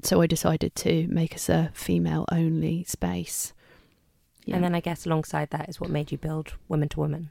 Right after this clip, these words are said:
Speaker 1: Yeah, absolutely. Yeah. And more women are seeking help for mental health problems. And that's not to say that men don't, don't deserve help, or,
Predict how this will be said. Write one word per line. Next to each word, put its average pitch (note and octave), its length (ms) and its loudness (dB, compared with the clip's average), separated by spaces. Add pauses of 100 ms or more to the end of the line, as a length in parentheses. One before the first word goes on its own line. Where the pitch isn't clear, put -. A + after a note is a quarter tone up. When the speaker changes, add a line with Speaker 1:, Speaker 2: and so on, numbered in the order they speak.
Speaker 1:
Yeah, F3 240 6 (220)
absolutely. F3 800 2
Yeah. F#3 240 2 (720)
And F#3 120 10
more F3+ 220 10
women E3+ 260 8
are E3+ 40 4
seeking E3+ 380 -2
help E3 220 0
for - 140 -6
mental E3+ 220 0
health E3 260 -2
problems. F3+ 460 0
And D#3+ 100 2
that's D#3 180 -2
not E3 200 -4
to - 60 -8
say F3 180 2
that F3 100 0
men E3+ 160 2
don't, F#3 380 0 (120)
don't F3+ 240 2
deserve F#3+ 380 4
help, G3 420 6
or, D#3 220 4